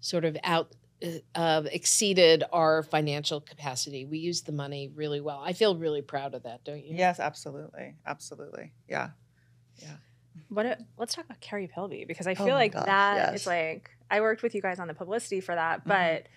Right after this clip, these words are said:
Speaker 3: in the development of that, like, what did that look like for you guys? 'Cause I feel like you, you had a lot of challenges with that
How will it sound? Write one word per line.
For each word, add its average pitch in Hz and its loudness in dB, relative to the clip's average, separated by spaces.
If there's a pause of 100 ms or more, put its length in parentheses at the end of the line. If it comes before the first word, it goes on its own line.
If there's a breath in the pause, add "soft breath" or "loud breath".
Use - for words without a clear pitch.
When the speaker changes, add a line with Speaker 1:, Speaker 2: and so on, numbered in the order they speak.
(220 soft breath)
Speaker 3:
in 196 -8
the 196 -4
development 175 2
of 160 -6
that, 147 0
like, 170 -6
what 202 -4
did 254 0
that 196 0
look 190 -6
like 233 -4
for - -10
you 165 -6
guys? - -6
'Cause 190 -8
I 170 -2
feel 208 -2
like 190 0
you, 190 -4
you 196 -6
had 233 4
a 190 6
lot 185 4
of 156 -2
challenges 180 0
with 139 -14
that 131 -4